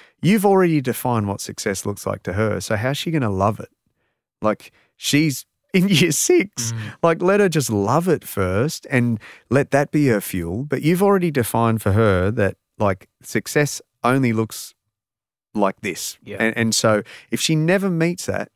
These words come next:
Speaker 1: it's always gonna look like a failure. So it's probably the thing I see as the biggest Achilles heel of creative people. They don't, they don't sort of appreciate the journey 'cause they're like, "Oh, you know, well, I've only got a thousand streams." It's like, "Hang on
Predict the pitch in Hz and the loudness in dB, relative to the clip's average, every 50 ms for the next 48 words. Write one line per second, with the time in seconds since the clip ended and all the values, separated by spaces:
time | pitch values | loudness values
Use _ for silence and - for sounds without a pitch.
0 | _ - 117 - - 113 113 110 107 101 - 104 101 95 95 - 101 95 - - | _ -10 -10 -4 0 0 2 2 0 0 -4 -6 -6 -6 -8 -8 -10 -10 -10 -10
1 | - - 95 113 143 165 131 98 92 92 - - - - - - - _ _ - | -4 -2 -2 -2 0 -2 -4 -6 -8 -14 -18 -18 -20 -20 -20 -20 -20 _ _ 0
2 | 143 135 135 - - - - - 170 165 208 202 190 180 - - 156 135 127 123 | 2 2 2 2 -2 -10 -4 -4 -2 -2 -2 -2 -2 -4 -4 -4 -6 -6 -4 -4
3 | 117 104 - 113 107 104 90 104 101 87 - 113 110 98 110 - - - 95 - | -6 -6 -4 -4 -6 -6 -6 -6 -10 -8 -6 -6 -4 -4 -4 -8 -8 -10 -12 -8
4 | - 98 95 92 92 85 - - 95 95 95 95 92 87 - - - 98 95 90 | -6 -6 -6 -4 -6 -8 -8 -8 -8 -6 -6 -6 -8 -10 -12 -14 -10 -10 -8 -8
5 | 90 95 117 135 - - 117 95 92 - 98 92 87 92 95 98 104 104 101 - | -8 -8 -10 -10 -10 -8 -8 -8 -6 -6 -8 -6 -4 -2 -2 0 -2 -2 -4 -4
6 | - 107 107 123 131 135 - - 165 147 127 107 - _ - - - - - _ | -4 -2 -2 -2 -2 -2 -4 -4 -4 -2 -4 -4 -6 _ -20 -20 -20 -20 -20 _
7 | _ _ _ _ _ _ _ _ - - - - - - 135 127 117 - - 107 | _ _ _ _ _ _ _ _ -6 -6 -6 -6 -2 0 0 0 0 0 -2 -2
8 | 101 - 101 90 - 104 107 131 147 123 92 87 - 120 - _ _ _ _ _ | -2 -2 -6 -4 -2 -2 0 0 0 -2 -4 -6 -10 -14 -18 _ _ _ _ _
9 | _ _ - 117 107 113 110 107 107 101 - 113 107 104 101 90 90 92 _ _ | _ _ -10 -8 -4 -4 -2 -2 -2 -2 0 0 0 2 0 -2 -4 -10 _ _
10 | - 110 92 95 95 95 104 104 95 92 92 92 92 107 107 98 95 90 92 98 | -8 -8 -6 -6 -6 -8 -6 -6 -6 -4 -4 -6 -4 -2 -2 -2 -2 -4 -8 -10
11 | 95 - - 98 95 98 104 - 113 110 - - - 101 - - - 101 - - | -8 -8 -8 -6 -6 -6 -8 -8 -10 -10 -10 -12 -14 -14 -14 -14 -18 -20 -20 -16
12 | - 131 135 - 208 _ _ _ 151 156 156 131 95 92 92 120 143 151 | -14 -14 -14 -14 -16 _ _ _ -14 -10 -8 -6 -6 -6 -6 -8 -10 -12